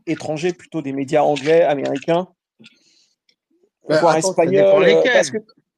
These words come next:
Speaker 2: Et
Speaker 1: ouais,
Speaker 2: Bordeaux,
Speaker 1: ça,
Speaker 2: tu
Speaker 1: bien
Speaker 2: suis
Speaker 1: sûr,
Speaker 2: quoi ?
Speaker 1: ah, bah, bien sûr, ça dépend lesquels, mais t'en as quand même qui sont, qui ont plus des, qui ont des, des bonnes informations. Après, bien sûr que, on, on l'a vu, Tom Warren, il a, il a fait de la merde, il a, il, il a dit de la merde parce qu'il a, il a survé sur le truc.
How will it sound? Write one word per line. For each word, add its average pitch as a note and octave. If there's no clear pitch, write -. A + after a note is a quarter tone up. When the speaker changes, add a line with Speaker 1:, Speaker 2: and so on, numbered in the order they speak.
Speaker 2:
Et -
Speaker 1:
ouais, D3+
Speaker 2:
Bordeaux, A3+
Speaker 1:
ça, -
Speaker 2:
tu E3+
Speaker 1:
bien G#3
Speaker 2:
suis A3+
Speaker 1:
sûr, D#4
Speaker 2:
quoi ? -
Speaker 1:
ah, D#3+
bah, G#3
bien C4+
sûr, C4+
ça D#3
dépend D#3+
lesquels, A3
mais D3+
t'en D#3+
as F3+
quand F#3+
même G#3
qui -
sont, D#3+
qui -
ont D3+
plus F#3
des, E3
qui -
ont C#3
des, C#3+
des D3+
bonnes D#3+
informations. F#3+
Après, G3+
bien F#3+
sûr A#3+
que, F3+
on, E3+
on -
l'a F3+
vu, G#3
Tom E3
Warren, E3+
il D3
a, B2+
il C3+
a C#3+
fait D#3+
de C#3+
la D3
merde, E3
il C3+
a, -
il, D3
il D3+
a C#3+
dit C#3+
de D3+
la D#3
merde F3+
parce -
qu'il D3
a, C#3+
il -
a D3
survé D3
sur -
le C#3
truc. -